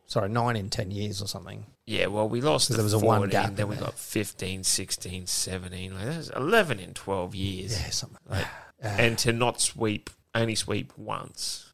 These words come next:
Speaker 1: Yeah.
Speaker 2: That would have been so good,
Speaker 1: I think New South
Speaker 2: sweeping.
Speaker 1: Wa-, I think New South Wales got their team sorted now. They'll change it for next year.
Speaker 2: Oh, yeah, hundred percent.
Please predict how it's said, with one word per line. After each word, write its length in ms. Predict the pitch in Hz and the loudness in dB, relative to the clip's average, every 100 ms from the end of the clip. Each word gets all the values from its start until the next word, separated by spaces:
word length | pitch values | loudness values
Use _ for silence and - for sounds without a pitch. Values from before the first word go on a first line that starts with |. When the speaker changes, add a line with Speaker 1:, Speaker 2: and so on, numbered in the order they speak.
| - | -6
Speaker 1:
Yeah. 200 | 101 - - _ | -6 -6 -16 _
Speaker 2:
That 120 | 131 | 2
would 100 | 120 104 | 2 2
have 80 | |
been 180 | - - | -2 -4
so 160 | - - - | -4 -4 -8
good, 140 | - - | -10 -4
Speaker 1:
I 40 | 131 | 0
think 80 | 135 | 4
New 120 | 127 | 4
South 140 | - 113 | 4 2
Speaker 2:
sweeping. 80 | - | 0
Speaker 1:
Wa-, 60 | - | -6
I 40 | - | -4
think 180 | 139 135 | -2 0
New 120 | 120 | 2
South 200 | 110 117 | 2 2
Wales 160 | 113 113 | 0 0
got 160 | 117 | -2
their 100 | 104 | -2
team 280 | 101 117 117 | -2 -4 -2
sorted 280 | 123 123 113 | -2 -2 -2
now. 200 | 120 131 - - | -4 -6 -10 -2
They'll 140 | 117 | 0
change 300 | 107 98 80 | 2 -2 -4
it 40 | - | -12
for 120 | 98 | -12
next 220 | 98 - | -12 -10
year. 40 | - | -4
Speaker 2:
Oh, 180 | 107 104 | -2 -2
yeah, 180 | - - - _ | -4 -8 -8 _
hundred 260 | - 123 117 | -2 0 -2
percent. 380 | - - 113 | -6 -6 -6